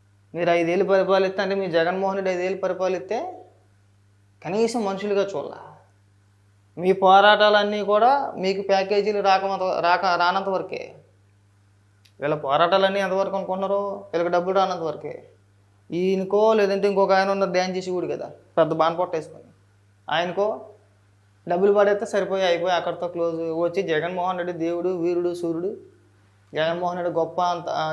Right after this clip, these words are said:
జగన్మోహన్ రెడ్డి అంత నాయకుడు ఈ ప్రపంచంలోనే లేడని చెప్పి వచ్చి ఊరేళ్ళు. ఉద్యోగుల తరఫున మనం ఏం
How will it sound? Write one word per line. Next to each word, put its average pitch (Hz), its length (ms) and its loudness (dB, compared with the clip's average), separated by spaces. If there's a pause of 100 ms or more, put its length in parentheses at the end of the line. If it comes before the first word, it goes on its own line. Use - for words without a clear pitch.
జగన్మోహన్ 175 400 0
రెడ్డి 175 120 -2
అంత 165 220 -2
నాయకుడు 175 280 -2
ఈ 185 160 -2
ప్రపంచంలోనే 180 560 -2
లేడని 175 260 -6
చెప్పి 160 200 -10
వచ్చి 190 220 -10
ఊరేళ్ళు. - 320 -14 (1500)
ఉద్యోగుల 214 340 6
తరఫున 202 180 0
మనం 180 260 -2
ఏం 190 80 -4